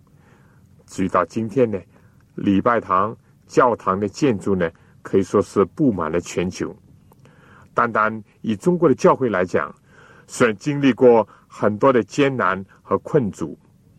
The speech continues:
在近十多年来，一定程度上呢，恢复了公民的宗教自由权以后呢，教堂好像雨后春笋，到处林立。单单以大的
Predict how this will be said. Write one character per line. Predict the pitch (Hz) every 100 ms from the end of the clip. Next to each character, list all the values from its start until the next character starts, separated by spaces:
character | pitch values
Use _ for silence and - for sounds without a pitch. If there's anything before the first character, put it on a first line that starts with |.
| _ _
在 | - 92
近 | - 135 104 92 - _ _ _ _
十 | - - 110
多 | - 156
年 | 123 85 80
来， | 71 71 _ _ - _ _ -
一 | 131
定 | 139 107
程 | - 90
度 | 120
上 | 110 95
呢， | 85 - _ _ _
恢 | _ 131 127 127
复 | - 98
了 | 95 87 _ _ _ -
公 | 135 139
民 | 110 92
的 | 98
宗 | - 143
教 | 127 101
自 | - 147
由 | 104
权 | 101 123 120
以 | 92
后 | 113 120
呢， | 107 _ _ _ _ _
教 | - 107
堂 | - 87
好 | 90
像 | 98 95
雨 | 110 90
后 | 110 92
春 | - 143
笋， | 139 80 69 _ _ _ _
到 | 143 131 92
处 | - 123 95 78 _ _
林 | 90 82 78
立。 | 107 95 _ _ _ _ _ _ _ _ -
单 | 196
单 | 196 196 117
以 | 107 104
大 | - - 123
的 | 101